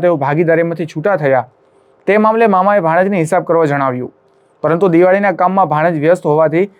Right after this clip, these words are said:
હિસાબ પછી કરવાનું જણાવ્યું અને આ વાતથી બંને વચ્ચે ઝઘડો થયો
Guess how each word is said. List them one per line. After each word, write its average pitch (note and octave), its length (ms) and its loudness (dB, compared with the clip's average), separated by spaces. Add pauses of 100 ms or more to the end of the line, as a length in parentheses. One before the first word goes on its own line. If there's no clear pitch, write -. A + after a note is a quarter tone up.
(240)
હિસાબ D3+ 340 -2
પછી F#3+ 260 0
કરવાનું F3+ 360 2
જણાવ્યું C3 380 -2 (640)
અને E3 140 0
આ G3 180 2
વાતથી A3 300 -2
બંને G#3 220 0
વચ્ચે G#3 180 -2
ઝઘડો E3 300 2
થયો C#3 200 2